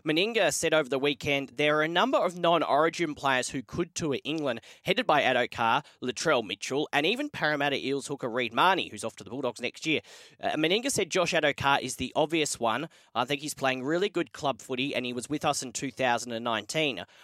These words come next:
Origin is a good form guide, but I'm certainly not ruling him out.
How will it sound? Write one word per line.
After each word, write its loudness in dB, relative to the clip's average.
Origin 2
is -2
a -6
good -4
form 2
guide, 4
but -2
I'm -2
certainly -2
not -2
ruling -6
him -12
out. 0